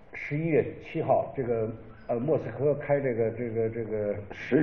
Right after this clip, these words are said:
Speaker 2: 月革命四十周年
Speaker 1: 四十周年
Speaker 2: 庆祝活动，
Speaker 1: 这不是金日成也去了吗？
Speaker 2: 然后，然后各社会主义国家的所有领导人统统齐集莫斯科，这就是一九五七年莫斯科会议。对。
Speaker 1: 毛泽东就和金日成，呃，见面了。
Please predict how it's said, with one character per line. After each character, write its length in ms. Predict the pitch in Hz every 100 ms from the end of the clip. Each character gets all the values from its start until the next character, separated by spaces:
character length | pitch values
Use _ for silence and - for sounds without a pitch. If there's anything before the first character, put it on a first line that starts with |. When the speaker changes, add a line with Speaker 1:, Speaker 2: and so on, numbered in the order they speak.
| 147
Speaker 2:
月 100 | 113
革 200 | 120 127
命 160 | 127 123
四 260 | - 139
十 160 | - 110
周 120 | 131 131
年 260 | 123 95
Speaker 1:
四 80 | 104
十 60 | 131
周 120 | 180
年 380 | 147 143 - -
Speaker 2:
庆 260 | - 170 120
祝 180 | 110 95
活 220 | 95 104
动， 180 | 101 -
Speaker 1:
这 80 | 175
不 100 | 170
是 60 | 170
金 120 | 208
日 80 | 131
成 100 | 127
也 60 |
去 320 | 151 160 131 123
了 80 |
吗？ 100 | 113
Speaker 2:
然 120 | 123 143
后， 0 |
然 20 |
后 200 | 143 - - -
各 160 | 170 131
社 160 | 156
会 140 | 123 120
主 160 | 92 92
义 100 | 101
国 200 | 104 113
家 160 | 123
的 100 | 113
所 380 | - - 107 233
有 140 | 131
领 180 | 98 113
导 160 | 117 87
人 160 | 92
统 240 | - 123 135
统 200 | 104 95
齐 320 | - 123 175
集 180 | 127 135
莫 180 | 139 101
斯 60 | -
科， 100 | 120 - - -
这 120 | 170
就 120 | 147 135
是 120 | 143
一 100 | 165
九 140 | 120
五 200 | 120 95
七 160 | 90 123
年 180 | 113 120
莫 140 | 113
斯 80 | -
科 160 | 123
会 160 | 113 127
议。 40 | - -
对。 100 | 95 - - - - - - - - - - - - - -
Speaker 1:
毛 140 | 131
泽 100 | 165
东 160 | 170 170
就 140 | 147 - - -
和 160 | - 143
金 220 | 143 143
日 60 | 123
成， 160 | 113 135 - - - -
呃， 80 | 104 90
见 140 | - 113
面 180 | 123
了。 60 | 95